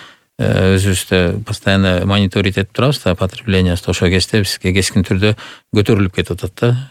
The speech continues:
электроэнергиянын пайдалануусу. Анан эми жарандарды мына немеден пайдаланып, бүгүнкү мүмкүнчүлүктөн пайдаланып, мен дагы, дагы бир жолу суранып кетет элем. Ушу кечки, э, саат алтыдан тогуздун ортолугунда электрожылыткыч приборлорду өчүрүп,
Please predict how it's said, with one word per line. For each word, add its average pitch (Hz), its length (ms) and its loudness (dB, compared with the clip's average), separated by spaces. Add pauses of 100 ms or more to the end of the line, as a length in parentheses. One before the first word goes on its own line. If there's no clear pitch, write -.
(120)
электроэнергиянын 92 880 0
пайдалануусу. 90 720 -2 (600)
Анан 95 320 4
эми 92 120 4
жарандарды 101 520 2
мына 92 320 0 (280)
немеден 95 640 0 (180)
пайдаланып, 101 600 2
бүгүнкү 101 480 2
мүмкүнчүлүктөн 98 680 0
пайдаланып, 101 600 0
мен 92 140 2
дагы, 90 300 0 (180)
дагы 98 240 2
бир 104 100 0
жолу 95 160 2
суранып 101 340 0
кетет 98 280 -2
элем. 110 200 2 (380)
Ушу - 160 -4
кечки, 95 560 2
э, 90 320 -2
саат 92 340 0 (440)
алтыдан 92 460 2
тогуздун 98 420 2
ортолугунда 92 840 2
электрожылыткыч 95 840 0
приборлорду 98 580 2
өчүрүп, 95 320 0